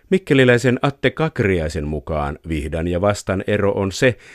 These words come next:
että jos koivun vitsa kimppu kiinnitetään yhteen pannalla tai kahdella, kyseessä on vasta. Jos se sidotaan oikein kunnolla, kyseessä on vihta.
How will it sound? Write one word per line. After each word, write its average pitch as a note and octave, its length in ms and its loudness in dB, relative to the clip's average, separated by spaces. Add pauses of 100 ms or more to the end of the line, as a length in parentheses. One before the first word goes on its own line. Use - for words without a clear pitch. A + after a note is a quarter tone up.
(180)
että G#2+ 280 0
jos A2+ 260 4
koivun G#2+ 460 2
vitsa F2 280 -4
kimppu A2+ 480 0
kiinnitetään E2+ 680 -2
yhteen G#2 420 0 (180)
pannalla D#2+ 760 0
tai F2+ 180 -2
kahdella, F#2+ 640 0 (340)
kyseessä E2+ 460 -4
on A2 140 0
vasta. B2+ 480 -2 (240)
Jos G2+ 220 2
se F#2 60 -2
sidotaan E2+ 480 0
oikein E2+ 300 -2
kunnolla, F#2+ 600 0 (240)
kyseessä C#3 460 2
on A#2 160 2
vihta. E2+ 480 -4